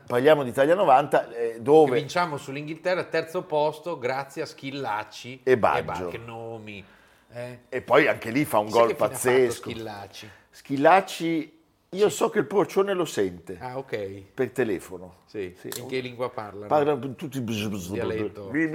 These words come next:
Speaker 1: bzz, bzz. <laughs> Senti, tutti ricordano i gol sbagliati, quello contro la Francia e il rigore tirato alle stelle nella finale contro il Brasile. Ciò non toglie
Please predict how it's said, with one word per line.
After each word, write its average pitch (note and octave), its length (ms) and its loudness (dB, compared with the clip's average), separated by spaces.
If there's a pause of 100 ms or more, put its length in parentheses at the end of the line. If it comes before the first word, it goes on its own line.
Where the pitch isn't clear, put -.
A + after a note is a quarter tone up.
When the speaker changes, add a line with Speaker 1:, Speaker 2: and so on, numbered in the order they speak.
Speaker 1:
bzz, D3 260 -6 (420)
bzz. F#3+ 160 0 (440)
<laughs> F3+ 280 -2 (580)
Senti, C#3+ 640 4 (360)
tutti F#3 320 0
ricordano C#3 800 4
i A2 120 -10
gol B2 280 6
sbagliati, A#2 720 6
quello G#2+ 200 -4
contro A2 320 -8
la A2 100 0
Francia A2 720 -4 (500)
e A#2+ 220 2
il A#2 60 -2
rigore A#2 440 4
tirato G2+ 380 0
alle G#2+ 120 0
stelle G#2+ 340 -4
nella F#2+ 220 -6
finale G2 340 -8
contro F#2 300 -12
il F2+ 60 -10
Brasile. F2+ 540 -10
Ciò B2+ 200 -4
non D3 260 -2
toglie G2 600 0